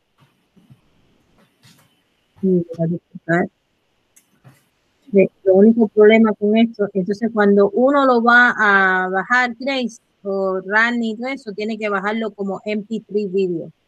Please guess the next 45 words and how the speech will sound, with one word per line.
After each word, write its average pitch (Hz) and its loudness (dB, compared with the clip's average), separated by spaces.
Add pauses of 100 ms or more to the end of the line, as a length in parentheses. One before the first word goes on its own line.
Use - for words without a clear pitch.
(1080)
para 202 -2
que 190 -4
sea 208 -6
un 208 -6
video. 190 0 (1600)
Eh, 190 -2
ve 214 -4
la 233 0
diferencia, 233 -6
porque 190 -6
hay 208 0
os-, 214 -10
otras 226 -8
opciones. 196 -6 (580)
La 202 2
puede 226 0
bajar 233 0
como 214 -6
imagen, 240 -4
pero 208 -2
en 214 -4
este 220 -8
caso 226 -8
debe 214 -4
ca-, 185 -12
bajarlo 196 -2
como 196 -2
video, 208 0
porque 185 -10
es 190 -6
un 208 -4
video. 185 -2 (1600)
Lo 208 -2
que 196 -2
no 202 -2
se 233 -6
ve 233 -2
como 247 -4
video 240 -4
aquí, 247 -8
pero 240 -6
sí 208 -10
es 202 -4
un 208 -4
video. 180 -6